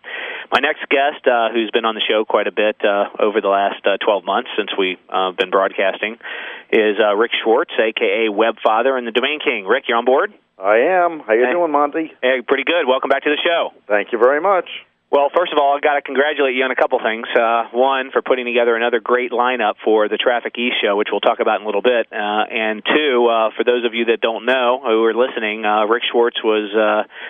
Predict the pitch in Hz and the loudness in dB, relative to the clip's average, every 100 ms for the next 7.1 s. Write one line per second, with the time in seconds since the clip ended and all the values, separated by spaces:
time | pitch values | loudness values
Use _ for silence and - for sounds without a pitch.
0 | - 127 - 131 117 117 110 104 123 123 | -4 -2 0 0 0 0 -2 0 -2 -2
1 | - 113 110 - 110 107 107 120 117 104 | -6 -6 -8 -4 -2 0 0 -2 -4 -6
2 | 104 - 123 135 123 98 101 - - - | -4 0 0 0 -2 -2 -6 -10 -18 -18
3 | - - 143 139 120 110 107 - 113 - | -4 0 2 0 -2 -4 -4 0 0 0
4 | - 131 107 110 - 110 110 110 135 135 | 0 0 0 -4 -2 0 2 2 4 2
5 | 110 104 - - 113 120 131 120 123 104 | 2 -6 -8 -2 2 2 2 0 -4 -4
6 | 139 127 110 - 117 117 113 110 123 104 | -4 -6 -4 0 0 0 -2 0 0 0